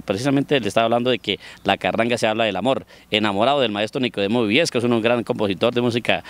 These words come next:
carranguera de Santander. Otra que se llama El Chamán, que es una historia que pasa en este país y en muchas partes, que los chamanes, y le cuento. Eh, otra que se llama Expresión de Amor, que es de mi autoría,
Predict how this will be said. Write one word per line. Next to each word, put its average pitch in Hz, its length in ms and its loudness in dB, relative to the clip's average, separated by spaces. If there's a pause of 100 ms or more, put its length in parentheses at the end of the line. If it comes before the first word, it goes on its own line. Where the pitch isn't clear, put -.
(160)
carranguera 104 540 2
de 98 140 0
Santander. 95 640 0 (520)
Otra 156 360 2
que 143 160 -2
se 104 200 -2
llama 139 840 0 (160)
El 139 200 2
Chamán, 165 360 2
que 156 100 -4
es 131 60 0
una 143 120 0
historia 143 580 2 (400)
que 104 300 0
pasa 131 360 2
en 101 280 -2
este 113 240 -2
país 151 400 0
y 110 100 0
en 101 80 0
muchas 113 220 -2
partes, 180 500 0 (300)
que 90 600 -2
los 92 180 -2
chamanes, 160 320 2
y 131 40 0
le 110 60 -4
cuento. 127 320 -2 (480)
Eh, 120 180 2
otra 151 300 0
que 135 100 -2
se 120 60 -2
llama 135 600 0
Expresión 123 560 0
de 165 60 4
Amor, 190 220 0
que 156 100 -2
es - 20 0
de 143 60 2
mi 143 100 2
autoría, 123 500 -2